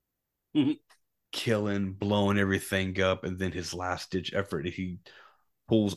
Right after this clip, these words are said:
Speaker 2: all the pins on all the grenades and throws them into the building, and the, the little guard shack blows up and takes a bunch with him.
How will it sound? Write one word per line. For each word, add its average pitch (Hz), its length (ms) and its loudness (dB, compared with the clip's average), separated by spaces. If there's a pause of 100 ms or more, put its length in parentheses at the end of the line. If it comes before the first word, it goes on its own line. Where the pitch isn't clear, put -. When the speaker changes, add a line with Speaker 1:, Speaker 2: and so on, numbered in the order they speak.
(120)
Speaker 2:
all 95 240 6
the 98 120 2
pins 92 380 -2
on 87 220 0
all 98 260 4
the 98 100 2
grenades 78 720 -6 (880)
and 87 220 -4
throws 104 460 2
them 98 220 2
into 98 480 0
the 85 120 -4
building, 90 400 0
and 87 160 -2
the, 82 100 -4
the 85 180 -4
little 90 280 0
guard 92 340 2
shack - 240 0 (120)
blows 104 360 4
up 95 140 0
and 90 140 -4
takes 104 240 -2
a 87 40 -6
bunch 90 380 -4
with 98 180 -4
him. 85 260 -6